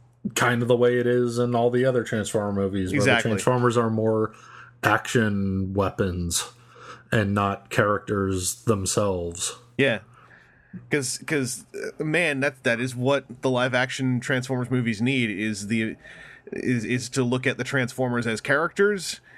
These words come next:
Speaker 2: and, and we started to get that more with the fourth one, but now what we need is to look at them as characters where they also are not unpleasant characters.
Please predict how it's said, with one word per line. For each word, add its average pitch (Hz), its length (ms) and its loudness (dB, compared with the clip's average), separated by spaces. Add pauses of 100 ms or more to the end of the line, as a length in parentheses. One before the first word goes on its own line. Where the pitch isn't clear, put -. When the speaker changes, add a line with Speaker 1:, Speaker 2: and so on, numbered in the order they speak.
(120)
Speaker 2:
and, 123 340 2
and 113 840 -2
we 117 100 0
started 143 440 0
to 196 80 -4
get 208 260 2
that 180 200 4
more 185 360 2
with 151 140 -4
the 151 80 -4
fourth 180 340 0
one, 123 200 2
but 110 120 -2
now 135 160 2
what 147 100 0
we 139 120 -2
need 135 160 0
is 127 80 -4
to - 80 -4
look 135 160 0
at 135 80 -4
them 139 120 0
as 127 80 -2
characters 135 560 0
where 120 160 0
they 120 120 0
also 127 340 0
are 120 160 0
not 123 400 0
unpleasant 131 640 -2
characters. 101 640 -4